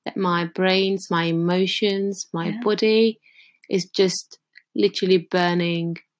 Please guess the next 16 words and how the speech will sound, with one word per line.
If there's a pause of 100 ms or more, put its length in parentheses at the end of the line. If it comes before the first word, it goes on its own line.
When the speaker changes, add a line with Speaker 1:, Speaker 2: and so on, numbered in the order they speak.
(880)
Speaker 1:
It's
on
fire. (420)
Speaker 2:
Ex-,
that's
exactly
how
I
Speaker 1:
It's
Speaker 2:
describe
Speaker 1:
on
Speaker 2:
it
as
well.
Speaker 1:
fire,
and